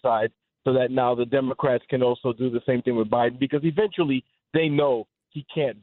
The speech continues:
run again, or he's not, he shouldn't run again. And Kamala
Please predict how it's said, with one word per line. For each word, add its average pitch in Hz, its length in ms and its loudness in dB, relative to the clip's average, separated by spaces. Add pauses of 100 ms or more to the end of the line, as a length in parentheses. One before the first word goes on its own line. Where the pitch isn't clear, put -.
run 117 220 0
again, 98 280 -12 (380)
or 117 140 -2
he's 131 180 0
not, 123 280 -2
he 143 200 -2
shouldn't 120 320 -2
run 117 220 2
again. 101 300 -2 (340)
And 139 240 0
Kamala 151 640 0